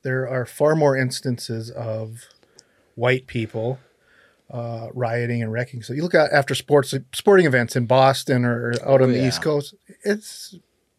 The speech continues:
Speaker 1: predominantly white people going out and trashing the city, uh, because their team lost or their team won, or there's no rhyme or reason to it. They go out and just trash stuff in the streets. But when you talk about, um, you know, the Antifa stuff and,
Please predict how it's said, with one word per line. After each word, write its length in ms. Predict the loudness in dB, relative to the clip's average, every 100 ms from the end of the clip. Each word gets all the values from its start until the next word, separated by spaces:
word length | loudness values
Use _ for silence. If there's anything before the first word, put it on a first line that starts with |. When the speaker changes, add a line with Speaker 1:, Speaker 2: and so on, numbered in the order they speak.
| _ _ -6
Speaker 1:
predominantly 520 | -2 0 0 -2 -4
white 220 | -2 -4
people 260 | -4 -6 -4
going 200 | -2 -2
out 100 | -4
and 140 | -6
trashing 440 | -8 -8 -8 -6 -8
the 40 |
city, 360 | -6 -6 -6 -6
uh, 60 | -8 -10
because 280 | -10 -4 -2
their 100 | -2
team 280 | -2 -4 -2
lost 400 | 0 2 0 -2
or 40 | -6
their 100 | -6
team 320 | -4 -2 -2
won, 300 | -2 -4 -4
or 40 |
there's 220 | -4 -4
no 260 | -2 -2 -2 -8 -18 -18 -18 -18 -8
rhyme 300 | 2 4 4
or 80 | 4
reason 380 | 4 2 2 -2
to 160 | -2 -2
it. 100 | 0
They 140 | -2
go 200 | 0 0
out 100 | 0
and 180 | -4 -6
just 340 | -8 -10 -16 _ -10
trash 320 | -4 -4 -4
stuff 220 | -6 -6
in 80 | -6
the 80 | -8
streets. 320 | -4 -4 -4
But 160 | -4 -4
when 100 | -4
you 80 | -4
talk 320 | -4 -6 -6
about, 300 | -6 -6 -8 -12
um, 220 | -12 -12 _ _ _ _ _ _ -8
you 80 |
know, 120 | -4 -2
the 100 | -4
Antifa 540 | -6 -6 -8 -6 -8
stuff 340 | -6 -6 -6 -8
and, 160 | -14